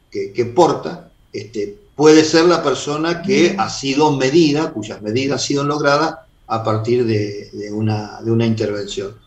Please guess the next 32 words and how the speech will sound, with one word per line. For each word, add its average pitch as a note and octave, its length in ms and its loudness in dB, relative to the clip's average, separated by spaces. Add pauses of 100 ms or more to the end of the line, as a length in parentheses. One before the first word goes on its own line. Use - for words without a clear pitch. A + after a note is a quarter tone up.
(120)
Entonces, A#2+ 400 0
esa D3 240 4
es D3+ 120 6
un C#3+ 120 6
poco D#3 280 4
la, A#2 540 2 (160)
la, A2 340 -6
las G#2+ 160 -10
cuestiones B2+ 440 -2
que, G#2+ 380 2
que F#2+ 120 -4
tenemos. E3+ 380 6
Y F#3 40 8
después, F#3+ 720 6
lógicamente, D#3+ 720 2
todo G#3 280 6
un F#3+ 80 2
intercambio D3+ 760 2
posterior B2+ 640 2
que B2 120 -8
se E3 180 -6
hace B2 340 -8 (500)
después C3+ 300 0
del E3 160 8
hecho, D#3 360 2 (260)
entre D3 440 8
ellos, E3+ 420 4
donde A2+ 280 -4
te B2 100 0
vuelvo E3 280 6
a D3+ 40 6
repetir C#3 440 -4